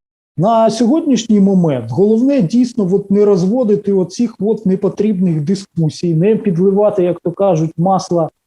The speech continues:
а, на сковородку, да, вогонь. Тому що от, от те, те, що зараз, е, відбувається, це с-, саме виглядає так. Не, ну, не потрібно оці дискусії. Ну, є очевидні речі.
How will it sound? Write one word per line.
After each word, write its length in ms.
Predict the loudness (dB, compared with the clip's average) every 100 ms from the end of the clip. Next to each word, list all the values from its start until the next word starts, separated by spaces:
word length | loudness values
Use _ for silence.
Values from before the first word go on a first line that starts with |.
| _ _ _ -8
а, 920 | -6 -2 -2 -4 -4 -4 -4 -6 -4
на 120 | -2 -4
сковородку, 760 | 0 0 2 0 -2 -6 -8
да, 260 | -2 0 0
вогонь. 520 | 0 0 0 -2 -4
Тому 220 | -4 -2 -2
що 320 | 0 0 2
от, 160 | 0 -4 _
от 180 | -4 -4 _
те, 160 | -2 -2
те, 120 | -2 -2
що 180 | -2
зараз, 480 | 0 2 2 0 -4 -4
е, 40 |
відбувається, 1000 | -2 0 0 -2 -4 -4 0 0 0 -4
це 180 | -6 -4 -4
с-, 200 | -6 -8
саме 460 | -8 -4 0 0
виглядає 720 | 0 0 0 0 2 2 0
так. 260 | -2 -6 -8
Не, 160 | -6 -2
ну, 180 | 0 0
не 200 | 0 -2
потрібно 580 | -4 -4 -2 -2 0 -2
оці 300 | -2 -4 -4
дискусії. 760 | -2 -4 -4 -4 -2 -8 -6 -4
Ну, 320 | -2 0 2
є 240 | 0 0
очевидні 560 | 0 0 -2 0 0 2
речі. 420 | 2 0 -4 -8